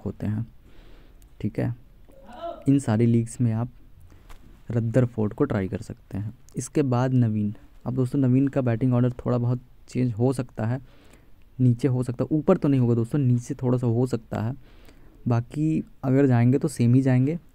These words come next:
वरना थोड़ा बहुत नीचे हो सकता है एक आधा, एक आधे नंबर पे। अब नवीन, आ, पिछले game की बात करें <clears throat> तो दोस्तों, काफ़ी नीचे, <clears throat>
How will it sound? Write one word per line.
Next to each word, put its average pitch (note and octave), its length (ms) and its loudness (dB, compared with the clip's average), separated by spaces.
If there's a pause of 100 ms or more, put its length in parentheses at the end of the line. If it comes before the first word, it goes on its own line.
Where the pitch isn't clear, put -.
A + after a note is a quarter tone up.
(120)
वरना C#3 160 2
थोड़ा A#2+ 240 0
बहुत B2 240 -2
नीचे A#2 260 0
हो G#2 200 -6
सकता - 360 -12
है G2 120 -6 (1000)
एक B2 180 -2
आधा, A#2 180 2 (160)
एक B2 140 2
आधे G#2+ 160 0
नंबर G#2+ 280 2
पे। - 180 -4 (920)
अब B2+ 100 2
नवीन, A2+ 360 4 (1800)
आ, C3 140 -2
पिछले C#3+ 340 -4
game C#3 200 4
की C3 120 -2
बात A#2+ 220 0
करें B2+ 200 -4 (460)
<clears throat> E3+ 180 4
तो D3+ 160 4
दोस्तों, C3 420 2 (440)
काफ़ी A2 240 0
नीचे, A#2+ 440 2 (840)
<clears throat> - 0 -